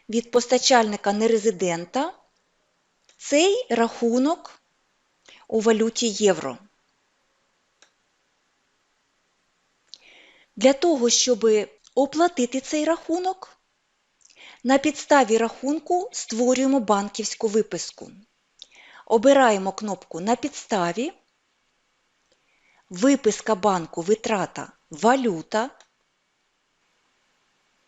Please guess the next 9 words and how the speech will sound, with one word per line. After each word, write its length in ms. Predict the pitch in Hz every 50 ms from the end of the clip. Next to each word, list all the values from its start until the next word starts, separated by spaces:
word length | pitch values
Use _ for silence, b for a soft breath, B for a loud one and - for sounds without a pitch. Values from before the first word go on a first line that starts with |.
| _ b b b b b b b b b
Вказуємо 680 | - - - - 269 262 247 208 - 226 214 208 208 208
номер 640 | 220 226 240 233 220 208 208 220 240 262 294 - - _ _ _ _ _ _ -
документа 960 | 220 226 277 277 - 311 294 294 302 311 311 311 302 - 320 320 330 330 - - _ _ _ _ _ _ _ _ _ _ _ b b b b _ -
та 140 | - 233 233
дату. 640 | 185 208 202 180 165 160 - - - 247 294 339 - _ _ _ _ _ _ _ _ _ _ _ _ _ _ _ _ _ _ _ _ _ _ _ _ _ _ _ _ _ _ _ _ _ _ _ -
Обираємо 680 | - 247 247 226 285 294 294 320 330 330 320 294 302 302
банк 480 | 247 233 302 311 277 233 202 185 - -
та 160 | - 247 247
рахунок, 800 | 262 269 269 - - 269 247 220 190 175 151 - - - -